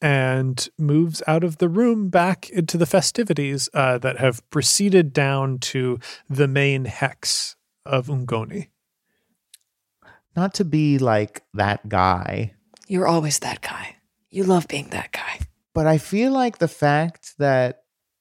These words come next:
Speaker 2: they said, you know, "Seems like everything's gonna be cool and chill," kinda makes me feel like it won't.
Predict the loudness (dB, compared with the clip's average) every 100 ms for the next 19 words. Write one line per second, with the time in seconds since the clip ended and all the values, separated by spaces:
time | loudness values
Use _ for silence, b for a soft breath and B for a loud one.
0 | _ 0 0 0 2 2 2 -2 -10 b
1 | b b -8 -4 0 2 2 0 -2 B
2 | B B _ _ 0 2 2 2 2 0
3 | 0 0 2 2 2 0 2 0 0 0
4 | 2 2 0 0 0 2 4 2 0 -6
5 | _ _ -20 -20 _ _ _ _ _ _
6 | _ _ _ -14 -4 0 4 4 2 2
7 | 0 2 2 4 2 2 -2 -2 2 2
8 | 2